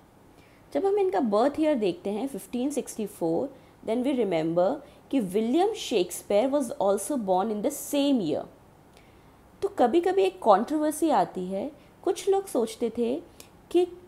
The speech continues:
क्रिस्टोफर मार्लो ही विलियम शेक्सपियर थे। कुछ लोग कहते हैं कि क्रिस्टोफर मार्लो ने अपने डेथ को fake किया। Death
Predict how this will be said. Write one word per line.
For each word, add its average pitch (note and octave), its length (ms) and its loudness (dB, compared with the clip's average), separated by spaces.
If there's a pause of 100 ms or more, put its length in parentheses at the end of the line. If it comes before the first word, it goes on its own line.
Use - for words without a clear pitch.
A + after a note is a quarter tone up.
(140)
क्रिस्टोफर D4+ 580 2
मार्लो G3 480 4
ही D#4 160 4
विलियम G3 440 -2
शेक्सपियर D3+ 720 -8
थे। - 120 -10 (880)
कुछ C4+ 200 -4
लोग D#4+ 140 0
कहते C4 300 -2
हैं C#4+ 180 -2
कि D4+ 100 -4
क्रिस्टोफर C4+ 540 -6
मार्लो G3+ 400 0
ने A#3+ 120 -4
अपने B3+ 260 -6
डेथ F#3+ 420 0
को C4+ 80 -4
fake A#3+ 400 -4
किया। G3+ 260 0
Death G#3 200 2